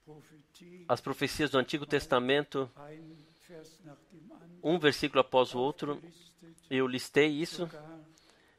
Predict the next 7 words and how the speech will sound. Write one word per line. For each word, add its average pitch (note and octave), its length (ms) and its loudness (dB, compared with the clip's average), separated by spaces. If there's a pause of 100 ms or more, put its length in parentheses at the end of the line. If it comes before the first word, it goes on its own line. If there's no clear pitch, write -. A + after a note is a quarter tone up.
até C3 500 4 (1160)
que - 160 2
Abraão, C3 640 8 (2500)
no B2 160 -8
Monte D3 380 2
Moriá, C3+ 540 8 (760)
ele C3 500 4